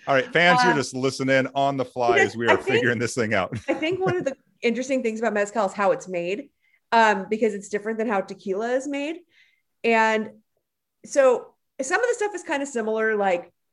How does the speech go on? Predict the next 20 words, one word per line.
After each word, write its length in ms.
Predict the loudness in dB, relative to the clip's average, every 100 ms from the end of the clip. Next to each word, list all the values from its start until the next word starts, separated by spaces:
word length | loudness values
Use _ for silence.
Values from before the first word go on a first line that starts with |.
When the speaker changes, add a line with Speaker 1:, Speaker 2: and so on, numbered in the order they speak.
| _ _
Speaker 2:
they 180 | -6 -2
have 180 | -2
to 120 | -2 -4
harvest 520 | 0 0 2 -2 -4
the 160 | -2
agave. 720 | -2 0 2 4 4 4 2 -4
But 180 | -6 -2
one 220 | -2 0
thing, 240 | -4 -4
I 100 | -6
don't 100 | -6
know 80 | -6
if 60 | -8
you 60 | -6
saw 200 | -4 -2
this, 180 | -4 -8 _ _ _
they 60 | -6
use 320 | -2 -2 -4 -8
a 60 | -6
machete 720 | -6 -8 -2 -2 0 -2